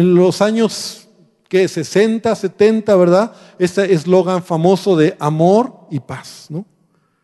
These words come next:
Amor y paz. Jóvenes buscando la paz. Saliendo de una guerra, de, de la guerra de Vietnam y todos los rollos políticos en ese tiempo. ¿Y qué era lo que el eslogan? El amor y la paz.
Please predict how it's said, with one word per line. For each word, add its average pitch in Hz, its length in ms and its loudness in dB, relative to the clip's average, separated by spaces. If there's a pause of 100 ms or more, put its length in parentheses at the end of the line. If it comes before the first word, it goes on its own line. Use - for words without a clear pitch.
(160)
Amor 202 320 -2
y 226 60 -6
paz. 156 260 -8
Jóvenes 254 640 0
buscando 226 720 -4
la 233 220 -4
paz. - 460 -10 (600)
Saliendo 208 420 2
de 202 60 4
una 202 220 0
guerra, 247 580 2 (240)
de, 175 180 4
de 165 120 4
la 165 100 2
guerra 190 280 2
de 165 120 0
Vietnam 208 640 -2
y 208 60 -4
todos 233 200 2
los 202 140 2
rollos 220 500 0
políticos 208 640 -2
en 196 120 -2
ese 202 180 -4
tiempo. 240 440 0
¿Y 202 140 0 (460)
qué 220 180 4
era 233 160 4
lo 214 220 0
que 185 320 0
el 170 80 2
eslogan? 220 580 0
El 165 160 0
amor 214 400 0 (460)
y 131 80 -6
la 127 140 -4
paz. - 580 -6